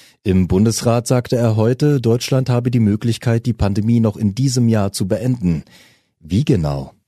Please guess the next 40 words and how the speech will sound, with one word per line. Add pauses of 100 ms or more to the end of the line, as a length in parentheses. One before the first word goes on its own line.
(440)
Man
muss
kein
Genie
sein,
um
zu
wissen, (320)
das
wirksamste
Mittel
im
Kampf
gegen
das
Virus
sind
Impfungen. (480)
Mit
der
Frage,
ob
und
wie
sie
verpflichtend
für
alle
Bürger
dieses
Landes
werden
sollen, (380)
ringt
die
Politik
schon
die
ganze
Woche.